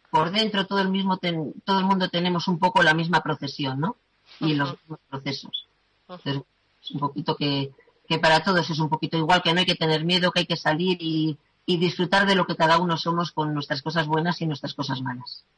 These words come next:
Speaker 2: Ujú. Eh, ¿dónde podemos conseguir este libro, Agurchane, Iñaki?
Speaker 1: Pues el libro lo, pon-, lo vendemos por nuestra web, en agalir punto com, y si no, por correo electrónico,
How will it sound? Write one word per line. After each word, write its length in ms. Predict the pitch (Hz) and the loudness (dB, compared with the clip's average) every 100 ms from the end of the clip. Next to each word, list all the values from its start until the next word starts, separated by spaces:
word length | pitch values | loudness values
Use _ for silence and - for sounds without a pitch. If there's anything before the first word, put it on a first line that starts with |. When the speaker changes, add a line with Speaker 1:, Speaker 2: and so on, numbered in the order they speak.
| _ _ | _ _
Speaker 2:
Ujú. 300 | 190 180 214 _ _ - - - - - - | -20 -20 -20 _ _ -12 -12 -10 -10 -4 2
Eh, 160 | 202 | 6
¿dónde 220 | 202 226 | 6 4
podemos 360 | 240 254 247 262 | 4 4 4 2
conseguir 360 | 233 233 208 208 | 0 2 2 2
este 240 | - 208 | 2 0
libro, 680 | 190 180 175 175 175 170 175 - _ _ _ - | 0 0 0 0 0 -2 -6 -14 _ _ _ -4
Agurchane, 560 | 175 175 - 180 165 | -4 -2 -2 0 0
Iñaki? 420 | 165 170 165 160 156 _ _ _ _ _ _ - | 0 -2 -4 -6 -12 _ _ _ _ _ _ -4
Speaker 1:
Pues 360 | 180 165 - | -2 -2 -2
el 160 | 190 196 | 0 2
libro 220 | 214 208 | 2 4
lo, 240 | 185 180 | 4 4
pon-, 420 | - 180 170 165 160 | 0 -4 -2 -2 -2
lo 100 | 165 | 0
vendemos 340 | 170 180 170 | -2 -2 -4
por 160 | - 160 | -2 -2
nuestra 320 | 156 - 160 | -2 -2 2
web, 220 | 220 294 - _ - | 2 2 -4 _ -12
en 400 | 156 156 156 151 | -6 -4 -2 0
agalir 420 | 143 147 175 151 | 2 2 0 0
punto 300 | 165 147 156 | -2 0 2
com, 220 | 226 330 - _ _ _ | 2 2 -2 _ _ _
y 100 | 170 | -4
si 160 | - 170 | 0 0
no, 160 | 170 | 2
por 200 | 175 160 | 2 0
correo 200 | 165 170 | 0 0
electrónico, 580 | 170 160 208 240 233 247 | 0 0 -2 0 4 4